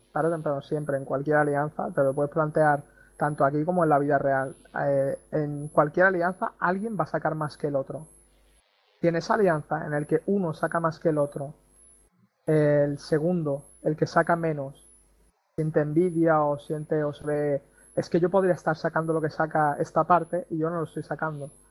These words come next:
Pues, ¿qué pasa? Que al final eso se va deshaciendo poco a poco, deshaciendo poco a poco,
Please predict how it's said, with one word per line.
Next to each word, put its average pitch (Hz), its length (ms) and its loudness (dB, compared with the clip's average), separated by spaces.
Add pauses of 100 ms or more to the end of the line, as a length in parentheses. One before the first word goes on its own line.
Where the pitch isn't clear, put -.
(180)
Pues, 156 120 -8
¿qué 165 120 2
pasa? 151 260 0
Que 143 60 0
al 147 100 -2
final 190 360 0
eso 160 160 -4
se 165 120 -4
va 156 100 4
deshaciendo 160 400 -4
poco 185 180 -2
a 208 60 0
poco, 196 340 -4 (120)
deshaciendo 147 360 -6
poco 175 180 0
a 185 60 0
poco, 170 280 -2